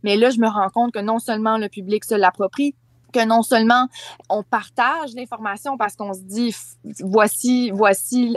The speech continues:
un état de situation qu'on n'accepte pas, puis il faut faire quelque chose. Il faut en faire plus parce qu'il y a déjà des, quand même des initiatives qui sont mises en place, là, depuis, euh, deux mille vingt et un, entre autres dans les corps policiers et tout, mais puis il y a de la, des enveloppes budgétaires du gouvernement qui ont été octroyées,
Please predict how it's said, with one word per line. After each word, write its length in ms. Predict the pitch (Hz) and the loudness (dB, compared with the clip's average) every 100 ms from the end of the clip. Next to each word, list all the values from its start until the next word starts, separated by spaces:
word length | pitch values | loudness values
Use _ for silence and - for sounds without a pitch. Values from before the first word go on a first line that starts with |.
| - | 0
un 180 | 202 | 0
état 300 | 214 202 247 | 2 2 2
de 280 | 226 175 180 | 0 -2 -4
situation 460 | 196 - 190 185 247 | -4 2 2 4 0
qu'on 120 | - | -2
n'accepte 540 | 190 170 - - - 190 | -6 -6 -8 -6 -4 0
pas, 180 | 247 | 0
puis 140 | 226 190 | 0 -6
il 100 | 175 | -4
faut 140 | 208 | -2
faire 200 | 196 190 | 2 0
quelque 280 | - 185 165 | 0 -4 -4
chose. 340 | - 240 285 - - | 0 2 2 -2 -2
Il 60 | 180 | 2
faut 100 | 233 | 4
en 80 | 208 | 4
faire 220 | 185 - | 2 -2
plus 240 | - 269 277 | -2 -2 -2
parce 100 | 185 | -4
qu'il 100 | 196 | -4
y 20 | |
a 20 | |
déjà 220 | 202 226 247 | 0 2 2
des, 100 | 185 - - - | 0 -8 -6 0
quand 80 | |
même 120 | 208 226 | 2 2
des 140 | 214 | -2
initiatives 540 | 190 190 190 - 247 | -6 -6 -4 -2 -6
qui 80 | - | -4
sont 160 | - 190 | 0 2
mises 180 | 208 202 | 2 4
en 160 | 185 | 4
place, 300 | 208 220 247 | 4 0 0
là, 100 | 220 | -4
depuis, 480 | 196 185 - 214 214 | -4 -6 -4 -2 0
euh, 60 | 180 - - - 208 | 0 -2 -20 -10 0
deux 120 | 214 | 4
mille 220 | 220 214 | 6 4
vingt 220 | 214 196 | 2 0
et 80 | 208 | 2
un, 220 | 214 240 | 4 6
entre 180 | 214 - | 4 0
autres 180 | 202 185 | -6 -6
dans 60 | |
les 80 | 190 | -6
corps 180 | 196 190 | -4 -6
policiers 640 | - 190 180 - 247 262 | -6 -8 -10 -6 -2 0
et 60 | 220 | 0
tout, 180 | - 359 | 2 2
mais 180 | 233 - | 2 -2
puis 40 | - | 0
il 40 | |
y 20 | |
a 20 | 196 | 0
de 280 | 190 180 | 0 -2
la, 140 | 202 180 | 2 2
des 180 | 202 202 | 4 4
enveloppes 580 | 196 196 - 190 220 | 4 0 -10 -6 -6
budgétaires 580 | 196 190 196 190 - 202 | -6 -2 -2 0 -2 -4
du 100 | 202 | -4
gouvernement 480 | 196 196 190 180 190 | -6 0 0 0 -2
qui 80 | 226 | -2
ont 60 | 185 | -4
été 180 | 170 | -4
octroyées, 600 | 208 - - 170 185 240 | -8 -4 0 0 0 -10